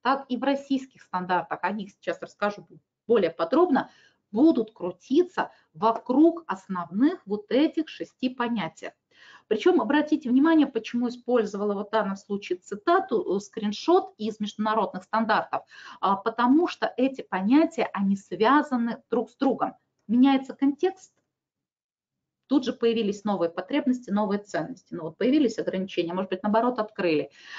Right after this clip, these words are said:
А, появились новые заинтересованные стороны, появились новые потребности, новые ценности. И предлагаемые изменения, они должны удовлетворять и заинтересованные стороны,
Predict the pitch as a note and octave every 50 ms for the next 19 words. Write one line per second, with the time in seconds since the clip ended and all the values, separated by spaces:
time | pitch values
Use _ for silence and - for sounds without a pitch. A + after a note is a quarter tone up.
0 | - F3+ - - - - F#3+ G#3+ A3 G#3+ G3 - - - _ _ _ _ _ _
1 | _ _ _ - C#4+ C#4+ C#4 D#4+ D4+ D4+ D4 - - B3+ C#4 C#4 B3+ F#3+ G#3+ A3
2 | A3 G#3+ G#3+ A3+ A3 G#3 - A3+ G#3+ G#3 - - G#3 G#3 G3+ G3 F#3+ F#3 - -
3 | - F3+ F3 F#3+ G#3+ B3+ C#4 D#4 F#4 - _ _ _ _ _ - A3 A3 G#3 A3
4 | G3 F#3+ - - G3 F3+ D#3 E3 D#3 - E3+ - - A3 B3+ - C#4 C4+ C4+ -
5 | A3+ G#3 F#3 F#3 G3 G#3 A3+ A3+ - - F#3+ F3 - - D#3+ E3+ - _ - -
6 | _ _ _ - - F4+ D#4+ C4+ B3+ _ - A3 A#3 A#3 A#3 G3+ F3+ - - _
7 | _ - - B3+ B3 C#4 C#4 G#3+ C4+ C4 A#3+ A3+ A3 A#3 A#3 - - A#3 A#3+ B3
8 | C#4 D#4 C#4+ C4 A3 G3+ G#3 G#3+ G#3+ G3+ G#3 G#3 - - G3+ F#3 G3 A3+ A3+ A3+
9 | - B3 C4 C#4 C#4+ C#4+ B3+ E3 D3+ - - _ _ - G3 D#3+ - - F3+ F#3+
10 | - - F3+ - - - A3+ A3+ A#3 G#3+ A3 A3 G#3+ - _ - F3+ F3+ G#3+ A#3
11 | B3+ C#4+ D#4 D4+